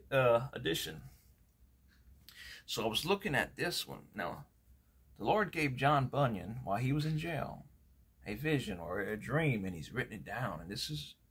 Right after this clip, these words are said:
the Pilgrim's Progress is on his dream. And in this version, they added the scriptures back to it. So I guess it used to be in it and they took it out, but he had the scriptures back to it. So when you read this book here,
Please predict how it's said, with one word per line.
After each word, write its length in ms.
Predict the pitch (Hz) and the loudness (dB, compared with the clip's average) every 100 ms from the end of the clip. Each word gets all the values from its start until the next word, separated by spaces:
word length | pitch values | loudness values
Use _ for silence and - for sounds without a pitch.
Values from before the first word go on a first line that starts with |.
| _ _ _ _ _ _ _ _ _ - | _ _ _ _ _ _ _ _ _ -16
the 80 | |
Pilgrim's 380 | - 143 147 147 | -2 0 2 0
Progress 520 | - 156 123 98 - | -2 -4 -4 -6 -10
is 140 | 95 117 | -8 -4
on 100 | 131 | -2
his 180 | 131 - | -2 -6
dream. 420 | 143 143 113 - - _ _ - - - - _ - | -4 -2 -4 -8 -18 _ _ -20 -20 -20 -20 _ -12
And 160 | - 120 | -2 0
in 140 | 101 | 2
this 220 | 117 240 | 4 4
version, 580 | - 135 123 120 131 101 | 4 6 6 6 2 -2
they 160 | 113 - | -2 2
added 300 | 160 156 113 | 2 2 0
the 60 | |
scriptures 520 | 120 - 131 - - - - | -6 -4 -8 -10 -14 -16 -2
back 300 | 156 - - | 0 0 -2
to 160 | - 78 | -8 -8
it. 80 | - | -10
So 160 | - 110 | -10 -6
I 20 | |
guess 260 | 113 147 98 | -2 -2 -4
it 80 | |
used 240 | 101 160 - | -4 -4 -4
to 60 | |
be 240 | 139 143 139 | 0 2 6
in 120 | 139 | 4
it 40 | |
and 80 | 123 | 4
they 60 | 107 | -2
took 280 | - 131 - | -4 -6 -2
it 80 | |
out, 220 | 107 120 - | -2 -2 -6
but 100 | - | -14
he 120 | - | -12
had 180 | 131 - | -10 -10
the 80 | 110 | -10
scriptures 520 | - 117 - - - - | -10 -10 -16 -18 -18 -10
back 260 | 113 - - | -8 -8 -10
to 180 | 110 - | -10 -10
it. 60 | - - - - | -12 -20 -20 -16
So 180 | - 123 | -8 -4
when 220 | 113 107 | -2 0
you 140 | 107 107 | 0 -2
read 520 | 98 160 233 214 143 - - - _ - | 0 -2 -2 -4 -4 -8 -20 -20 _ -4
this 200 | 277 - | -2 -2
book 300 | - - - - | -8 -12 -12 -14
here, 500 | 254 277 170 117 76 | -6 0 0 0 -4